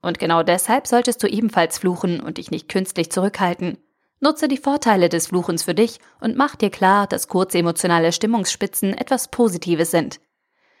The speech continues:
Fluche regelmäßig, fluche kreativ und fluche mit Leidenschaft.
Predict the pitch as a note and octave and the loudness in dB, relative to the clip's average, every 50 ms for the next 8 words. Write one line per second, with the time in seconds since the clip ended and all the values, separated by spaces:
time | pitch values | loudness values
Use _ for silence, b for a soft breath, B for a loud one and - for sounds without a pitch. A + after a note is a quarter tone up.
0 | _ _ _ - A#3 C4+ D4 - A3+ G3 F#3+ F#3+ F3+ F3+ F3 E3 E3 E3 E3 - | _ _ _ 0 0 2 2 2 0 0 2 2 4 4 4 4 4 2 2 2
1 | - E3+ E3 E3 - - _ _ _ _ - - F#3+ F#3+ F3+ F#3+ E3 E3 - - | 2 0 0 0 -4 -14 _ _ _ _ -10 -2 0 0 2 2 0 -4 0 -2
2 | A#3 - F#2 - - - G#3 A3+ A3+ - - _ _ _ _ _ - - A3 G#3+ | -2 0 -2 -4 -4 -4 -4 -4 -4 -6 -12 _ _ _ _ _ -6 -4 -4 -4
3 | - - A#3+ C#4+ D#4 - B3 G3 F#3+ F#3 F#3+ F3+ F#3 F3 E3+ E3 - - C#3 - | -2 -2 -2 -2 0 0 0 0 0 0 0 0 0 0 0 -2 0 0 0 -2
4 | - - - - | -2 -6 -20 -20